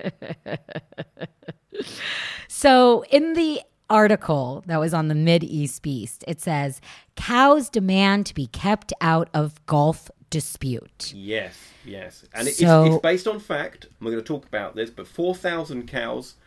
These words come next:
Speaker 2: were actually flown a few weeks ago into Qatar. And I wanna start
Speaker 1: Right.
Speaker 2: from the way, this is on Alex Explains. First thing for all our American listeners, um, hello, American listeners. Molly <laughs> is pronouncing Qatar correctly. It is not Qatar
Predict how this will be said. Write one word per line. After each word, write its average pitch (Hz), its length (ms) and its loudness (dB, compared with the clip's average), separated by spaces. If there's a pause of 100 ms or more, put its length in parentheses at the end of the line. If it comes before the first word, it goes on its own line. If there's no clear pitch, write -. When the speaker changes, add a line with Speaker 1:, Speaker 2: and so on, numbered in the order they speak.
Speaker 2:
were 131 100 -2
actually 127 220 -6
flown 143 340 -2
a 123 40 -10
few 135 180 -8
weeks 131 260 -12
ago 110 420 -4
into 135 200 -12
Qatar. 127 400 -8 (480)
And 123 100 -2
I 139 40 4
wanna 175 140 2
start 175 180 2
Speaker 1:
Right. 127 60 -6
Speaker 2:
from 147 100 -8
the 143 60 2
way, 131 160 2
this 156 160 -4
is 131 120 -6
on 131 200 -2
Alex 160 300 -2
Explains. 139 400 -6
First 175 220 -2
thing 147 160 -6
for - 140 -10
all 147 160 2
our 135 140 2
American 127 800 -2
listeners, 104 560 -14
um, 95 140 -14
hello, 117 240 -2
American 98 420 -6
listeners. 90 440 -14 (320)
Molly 190 560 4 (120)
<laughs> - 100 -20
is 131 300 -8
pronouncing 120 520 -8
Qatar 117 460 -8
correctly. 90 600 -8
It 117 140 -6
is 131 140 -10
not 170 360 0 (380)
Qatar 139 380 -6